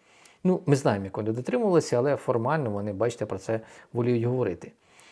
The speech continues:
«Мораторій щодо незавдання ударів по об'єктах енергетичної інфраструктури. Російська Федерація дотримувалася цього мораторію, чого не скажеш про українців». Тобто він посилає пас,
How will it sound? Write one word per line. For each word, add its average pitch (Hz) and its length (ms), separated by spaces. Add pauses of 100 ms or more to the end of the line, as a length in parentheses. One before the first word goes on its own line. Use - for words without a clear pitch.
(280)
«Мораторій 139 540
щодо 147 460
незавдання 135 840
ударів 135 440
по 156 160
об'єктах 120 480 (120)
енергетичної 127 560
інфраструктури. 151 640 (420)
Російська - 420
Федерація 120 640
дотримувалася 120 880
цього 107 240
мораторію, 110 560 (380)
чого 208 220
не 135 100
скажеш 120 320
про 120 180
українців». 101 580 (520)
Тобто 120 320
він 139 160
посилає 120 440
пас, 208 520